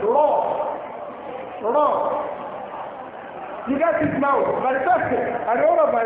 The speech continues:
classmates, I'm not the Arabic, Elefo. When one of our class was taking us to the eye, the way he was <laughs> leading a particular one, all of us, we want to laugh in the class. Oh, this is a Lagos boy. You know, you could not pronounce wrong.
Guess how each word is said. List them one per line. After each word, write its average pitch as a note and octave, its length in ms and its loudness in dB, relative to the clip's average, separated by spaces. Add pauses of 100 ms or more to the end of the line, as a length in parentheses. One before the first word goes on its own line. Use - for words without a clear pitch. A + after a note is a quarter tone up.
classmates, B3+ 560 2
I'm G#3 160 0
not C#4 240 2
the - 80 2
Arabic, A#3 480 2
Elefo. B3 800 4 (240)
When C4+ 120 4
one C#4+ 120 4
of C4 80 4
our G#3 240 4
class C4 160 2
was G#3+ 240 0
taking B3 240 2
us A3+ 160 2
to A3+ 80 2
the G3 80 2
eye, F#3 320 0 (160)
the - 520 0
way F#4 280 6
he D#4 80 4
was C#4 200 6 (400)
<laughs> - 360 -2
leading E4+ 240 4
a C#4+ 80 6
particular C#4+ 560 4
one, B3 320 4
all F4 160 6
of C4 160 6
us, C4 160 6
we C4+ 160 2
want E4+ 320 4
to A#3 240 2
laugh B3 240 2
in G#3+ 360 0
the - 120 -4
class. A#3+ 320 2 (160)
Oh, - 640 2
this E4 160 4
is D4 160 2
a A3+ 160 4
Lagos B3+ 480 6
boy. A3+ 160 4 (680)
You E4+ 120 6
know, G#4+ 160 6 (120)
you F#4 200 8
could F4+ 200 6
not G#4+ 280 6
pronounce E4+ 480 6
wrong. D#4 400 4